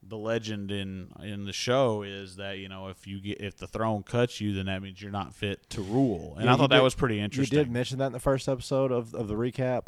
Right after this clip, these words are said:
Speaker 2: and that's really, really cool. Uh, where did you see that? Like,
Speaker 1: Uh,
Speaker 2: did you read it on a
Speaker 1: some
Speaker 2: Game of
Speaker 1: website.
Speaker 2: Thrones? Was it
Speaker 1: Yeah.
Speaker 2: a Game of Thrones website?
Speaker 1: Yeah, it was a legit
Speaker 2: That's
Speaker 1: thing,
Speaker 2: pretty
Speaker 1: yeah.
Speaker 2: cool because I've never thought about that, but it's weird to me that they never kinda,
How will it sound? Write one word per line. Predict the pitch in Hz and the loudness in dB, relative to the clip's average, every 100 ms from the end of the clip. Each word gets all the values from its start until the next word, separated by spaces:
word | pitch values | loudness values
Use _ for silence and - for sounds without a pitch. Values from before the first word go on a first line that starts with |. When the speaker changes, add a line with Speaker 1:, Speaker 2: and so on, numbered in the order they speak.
| - | -2
Speaker 2:
and | 113 104 98 - _ _ - | 0 0 -2 -8 _ _ -2
that's | 131 - 92 85 | -2 0 -10 -4
really, | 107 131 123 107 98 | 0 2 2 -2 -6
really | 98 117 101 | -6 -6 -8
cool. | - 113 110 101 - | -4 -2 0 -2 -4
Uh, | 113 | -8
where | 98 135 | -2 0
did | 156 117 | 0 -2
you | 107 104 _ - | -2 -4 _ -16
see | - 123 | -6 -2
that? | 104 82 80 | -2 -4 0
Like, | 127 | 6
Speaker 1:
Uh, | 123 120 117 | 8 8 6
Speaker 2:
did | |
you | 110 | 6
read | |
it | 131 117 | 2 2
on | |
a | 120 | 2
Speaker 1:
some | 127 | 2
Speaker 2:
Game | 127 | 4
of | |
Speaker 1:
website. | 139 127 | 4 4
Speaker 2:
Thrones? | 123 107 110 - - | 6 4 4 -2 -10
Was | 123 110 | -4 -2
it | |
Speaker 1:
Yeah. | 113 | 0
Speaker 2:
a | |
Game | 110 127 | 2 2
of | 113 | 2
Thrones | 120 135 | 2 2
website? | 123 135 | 2 2
Speaker 1:
Yeah, | 151 151 | 8 8
it | 160 | 8
was | 151 | 6
a | |
legit | 139 123 110 117 110 92 _ | 4 4 2 0 0 -2 _
Speaker 2:
That's | 123 104 | 2 4
Speaker 1:
thing, | 98 | 4
Speaker 2:
pretty | - 98 | 2 2
Speaker 1:
yeah. | 98 | 2
Speaker 2:
cool | 113 107 | 4 2
because | 110 120 104 | 0 0 0
I've | 110 | 0
never | 110 101 | 0 -2
thought | - 107 | 0 0
about | 98 92 87 | 0 -4 -6
that, | 90 90 104 | -8 -6 -6
but | 110 - - - _ _ _ _ _ _ | -6 -8 -20 -20 _ _ _ _ _ _
it's | 143 - | -2 -2
weird | 120 156 175 151 | 0 2 2 2
to | 139 | -2
me | 120 131 | -2 -2
that | 135 117 | -2 -2
they | 107 | -4
never | 104 104 110 120 131 113 127 123 120 110 | -4 -4 0 0 0 0 2 4 2 0
kinda, | - 120 113 110 | -4 -6 -4 -6